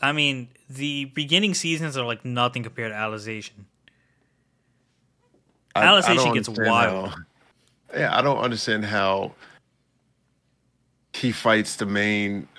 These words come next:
Speaker 2: woman when she was, the only person that could really fight her was the other, uh, administrator. And he's going toe-to-toe with her like it's nothing.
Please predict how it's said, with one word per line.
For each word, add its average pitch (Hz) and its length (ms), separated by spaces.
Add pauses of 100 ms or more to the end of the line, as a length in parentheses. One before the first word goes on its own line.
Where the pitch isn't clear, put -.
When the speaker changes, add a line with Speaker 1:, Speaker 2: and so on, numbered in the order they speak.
(120)
Speaker 2:
woman 101 680 (220)
when 104 160
she 117 220
was, 101 340 (380)
the 113 60
only 113 160
person 113 280
that 95 80
could 104 100
really 110 200
fight 101 260
her 101 220
was 98 580 (580)
the - 140
other, 104 400
uh, 78 420 (1040)
administrator. 107 880 (960)
And 135 140
he's 151 120
going 156 220
toe-to-toe 170 480
with 175 120
her 156 140
like 156 180
it's 156 140
nothing. 160 560